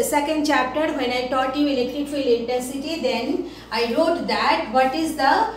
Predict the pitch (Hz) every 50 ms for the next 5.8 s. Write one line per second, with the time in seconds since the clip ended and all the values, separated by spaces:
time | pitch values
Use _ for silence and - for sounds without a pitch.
0 | - - - 247 254 262 269 294 311 320 311 311 294 294 294 302 277 262 254 254
1 | - 311 311 302 - 302 285 277 254 247 240 226 - 254 262 262 - 302 285 -
2 | 302 349 370 - - 254 - 294 294 285 - - 311 311 320 349 370 339 - -
3 | - - - 285 269 262 277 294 339 359 339 - 262 269 269 277 285 - 277 -
4 | - - 233 220 202 190 185 - - - 294 320 311 294 269 262 262 262 302 294
5 | 294 294 277 262 254 233 - - 233 220 226 240 269 359 480 -